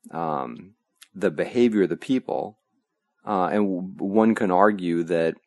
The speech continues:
uh, even by that measure, there are varying degrees in varying countries. Um, but as far as impact, influence, um, people talk about, uh,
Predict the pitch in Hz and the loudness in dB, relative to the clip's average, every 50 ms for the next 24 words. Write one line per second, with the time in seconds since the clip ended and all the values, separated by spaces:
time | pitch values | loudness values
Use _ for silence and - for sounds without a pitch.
0 | _ - - 82 82 78 76 - 107 104 90 95 90 85 82 82 80 80 - 85 | _ -10 -6 -4 -4 -4 -2 0 -2 0 0 0 0 0 0 -2 -4 -2 0 0
1 | 80 82 80 87 92 - - 90 82 78 76 78 85 87 82 85 80 76 80 85 | 0 2 2 2 0 0 0 -4 -4 -4 -4 -2 -4 -2 0 0 0 0 -2 -4
2 | 82 82 85 90 92 90 87 85 80 71 80 73 69 73 73 78 85 87 90 92 | -4 -2 0 0 0 0 0 -2 -4 -4 -8 -8 -6 -6 -4 -4 -4 -4 -4 -4
3 | 80 73 71 71 69 69 71 76 82 85 - 113 117 117 - - - - - - | -4 -4 -4 -4 -4 -4 -4 -6 -6 -6 -2 -2 -2 -2 -2 -8 -14 -16 -18 -20
4 | _ _ _ _ _ _ _ _ _ _ _ _ - - 90 85 85 80 76 76 | _ _ _ _ _ _ _ _ _ _ _ _ -10 -6 -4 -2 -2 -2 -2 -4
5 | 78 85 95 _ _ _ _ _ _ _ - 101 95 104 98 92 - 92 98 - | -8 -12 -16 _ _ _ _ _ _ _ -12 -4 0 2 2 2 2 0 -4 -6
6 | - - - 110 107 110 110 104 95 90 87 85 82 - - _ _ _ _ _ | -6 0 4 4 6 6 6 6 6 4 2 0 -4 -8 -20 _ _ _ _ _
7 | _ _ _ _ _ _ _ _ _ _ _ _ _ _ - 127 135 131 120 - | _ _ _ _ _ _ _ _ _ _ _ _ _ _ 2 4 4 4 4 2
8 | - - 50 - - - _ _ - _ _ _ _ _ _ _ _ _ _ _ | -2 -10 -10 -12 -14 -16 _ _ -20 _ _ _ _ _ _ _ _ _ _ _
9 | _ _ _ _ _ _ _ _ _ _ _ _ _ _ _ _ _ _ _ _ | _ _ _ _ _ _ _ _ _ _ _ _ _ _ _ _ _ _ _ _
10 | - 131 127 123 110 - - 101 92 76 55 53 - - - - _ _ _ _ | 0 4 4 4 4 2 0 -6 -6 -6 -6 -8 -12 -16 -20 -20 _ _ _ _
11 | _ _ _ _ _ _ _ _ _ _ _ _ _ - 87 82 82 78 76 73 | _ _ _ _ _ _ _ _ _ _ _ _ _ -6 -6 -4 -4 -4 -6 -8
12 | - - - _ - - 113 - 95 92 - - 95 90 87 - 90 85 85 85 | -10 -12 -18 _ -6 -6 -4 -4 -4 -8 -4 0 2 2 2 0 0 2 2 4
13 | 85 82 82 - 87 87 80 78 80 | 4 2 0 0 0 0 0 0 -2